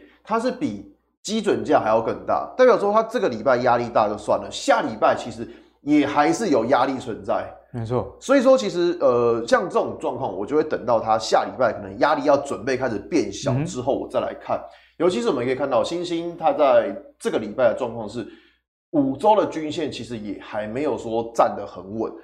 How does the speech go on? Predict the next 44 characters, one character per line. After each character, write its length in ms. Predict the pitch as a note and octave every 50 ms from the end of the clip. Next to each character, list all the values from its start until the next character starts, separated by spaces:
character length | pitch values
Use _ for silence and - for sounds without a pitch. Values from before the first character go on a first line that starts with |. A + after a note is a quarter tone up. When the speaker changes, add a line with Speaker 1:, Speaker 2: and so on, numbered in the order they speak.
| - _ _
Speaker 1:
所 120 | - A#3+
以 40 | B3
变 120 | G#3+ B3 G#3
成 40 |
说， 280 | F#3+ G#3 G#3 G3+ - - - -
虽 160 | - - B3
然 140 | A#3+ G#3+ F3+
说 100 | G3+ G3
我 40 | C#3+
们 100 | C3 G#2+
刚 240 | - C#3+ C#3 C#3+ C#3+
从 400 | B2+ B2 G#2 G#2 G#2+ G#2+ A2 - - _
月 180 | - F3+ D3 B2
线 180 | - D#3+ B2
图 140 | A2+ A2 G2
可 100 | F#2 A2
以 60 | G#2
看 260 | G2 - - A#2 G#2
到， 140 | G2 G2+ G2
就 100 | F#2+ G#2
是 80 | G2+ G2+
说 160 | G#2+ G2+ G2
三 460 | F#2+ - - - E3+ D#3+ E3+ F3+ F3+
家 240 | D3+ D#3+ E3 D3+ D3+
公 300 | D3+ D3+ D3+ C#3 C#3 C#3
司 280 | C3 - - B2+ B2+ B2+ B2+ - - _ _ _
只 120 | - D3
有 120 | D#3 C3
欣 320 | A2+ - - D3 C#3 D3 C#3+
兴 160 | - C#3+ C#3
的 100 | C3+ A2+
股 220 | - - G#2 F#2
价 240 | - - A#2+ A2+ G#2
是 160 | G#2 - -
还 240 | B2+ - - G#2 G2+
站 400 | G2 - - - D#3 B2 G#2+ G#2+ G2+
在 240 | B2+ A#2 G#2+ - -
五 80 | A#2+ A2
个 100 | A2+ A#2
月 100 | B2+ C#3+
的 120 | C3 G#2+
均 180 | G2 - A2+ B2
线 180 | A#2 C3 A#2
上， 220 | G2+ F#2 B2 G#2